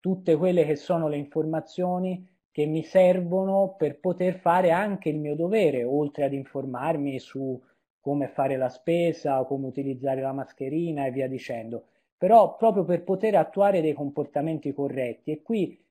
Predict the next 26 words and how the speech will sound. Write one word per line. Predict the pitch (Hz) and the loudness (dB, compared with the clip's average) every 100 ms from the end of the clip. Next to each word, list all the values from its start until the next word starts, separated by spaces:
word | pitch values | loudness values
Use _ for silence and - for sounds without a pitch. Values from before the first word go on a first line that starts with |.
| _ | _
si | _ - | _ 0
arriva | 170 214 190 | 2 4 4
a | |
una | 156 | 4
cosa | 143 170 151 | 2 0 0
fondamentale, | - 139 139 139 143 180 156 131 | -4 -6 -4 -6 -4 0 0 0
l'utilizzo | 127 156 - 175 208 156 131 135 | -4 -6 -4 -2 -2 -2 -4 -6
di | 135 | -6
strumenti | - 151 165 170 - | -10 -6 -4 -4 -6
social, | 139 - 175 165 - 123 120 | -6 2 4 4 2 -6 -6
ma | 131 | -4
anche | 175 175 147 | -4 -4 -2
delle | 143 139 | -2 -4
chat | 135 185 170 151 - 127 | -2 2 2 0 -4 -10
che | - | -8
in | 127 123 | -10 -4
questa | 156 151 135 | -4 -4 -8
emergenza | 131 127 160 156 - 120 - _ _ _ | -8 -6 -6 -6 -6 -8 -10 _ _ _
hanno | 139 131 139 | -10 -4 -2
avuto | 156 170 147 | 0 -2 -2
un | 143 | 0
vero | 151 156 | 2 2
e | 139 | 2
proprio | 165 165 160 | 0 0 0
boom, | 147 180 160 156 165 196 196 _ _ _ _ | 0 0 0 0 -2 -2 -6 _ _ _ _
eh, | - 135 127 110 | -10 -8 -6 -8